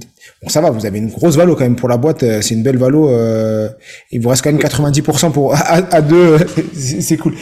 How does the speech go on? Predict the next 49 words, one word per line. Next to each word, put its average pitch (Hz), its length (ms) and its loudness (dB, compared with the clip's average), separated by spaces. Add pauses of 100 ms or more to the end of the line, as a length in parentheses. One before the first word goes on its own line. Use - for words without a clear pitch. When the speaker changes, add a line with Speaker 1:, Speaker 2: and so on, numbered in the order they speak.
(220)
Speaker 1:
Et 175 100 2
donc 226 160 4
là, 214 100 4
votre 180 280 0
Speaker 2:
Ouais. 180 60 4
Speaker 1:
next 185 220 0
step, 226 180 2
c'est 185 140 0
le 165 120 4
but, 185 200 2
c'est 185 160 0
de, 156 280 2 (280)
d'arriver 156 460 2
à 160 440 0 (500)
trouver, 175 580 4
euh, 143 180 4
d'autres, 135 760 -2 (480)
euh, 127 260 0
ouais, 156 220 2
soit 196 180 0
d'autres 185 240 4
médias 185 440 4
ou 185 60 2
vraiment 160 280 2
d'autres 185 320 2
activités 165 640 0
qui - 120 -4
vont 156 180 0
venir 156 280 0
compléter 165 320 0
votre 143 160 0
média. 131 220 -2 (680)
Speaker 2:
Je - 80 -16
pense 196 140 -2
que 175 80 -2
ce - 40 -6
sera - 140 -4
pas 180 100 -2
des 165 100 0
médias, 160 240 0
parce - 80 -8
que 147 60 -2
tu 131 60 -6
sais, 156 100 -2
c'est 143 140 -4
vraiment 123 240 -2
comme 151 220 -2
c'est 123 140 -4
l'agence. 117 400 -4